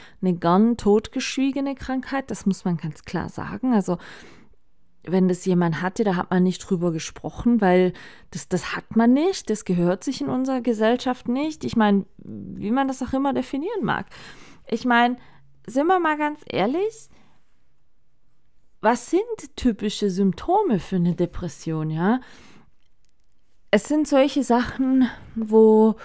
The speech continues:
viele Menschen nicht vermuten würden, dass es mit einer Depression einhergeht. Ich meine, dazu gehören so ganz klassische Sachen, wie jetzt, dass ihr euch schlecht konzentrieren könnt, dass ihr, ähm, Schlafstörungen habt, dass ihr vielleicht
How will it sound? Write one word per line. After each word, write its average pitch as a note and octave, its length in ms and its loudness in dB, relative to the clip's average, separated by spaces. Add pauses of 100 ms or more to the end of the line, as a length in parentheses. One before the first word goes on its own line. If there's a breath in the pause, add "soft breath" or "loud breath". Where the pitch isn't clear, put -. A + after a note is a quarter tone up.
(600 loud breath)
viele A#3 300 0
Menschen G#3+ 480 2
nicht G3 400 0
vermuten A#3+ 560 0
würden, G#3 260 4
dass G3+ 200 0
es G3+ 160 -14
mit G#3+ 160 0
einer G3 100 2
Depression G3+ 680 0
einhergeht. A3+ 720 -2
Ich - 120 -8
meine, A3+ 220 2
dazu A3 260 -4
gehören A3+ 380 0
so C4 100 -4
ganz F4+ 260 0
klassische B3+ 480 0
Sachen, - 360 -8
wie G3 100 -6
jetzt, G#3+ 260 -6 (1000 loud breath)
dass A3 220 2
ihr A3 200 4
euch G3 160 2
schlecht G#3 260 2
konzentrieren F3+ 840 -2
könnt, F3 520 -2 (440 loud breath)
dass G3+ 320 -2
ihr, G3+ 560 2
ähm, G3 380 2
Schlafstörungen F3 920 2
habt, F3 420 -2
dass G3 180 -6
ihr G3+ 80 -6
vielleicht G3 300 -2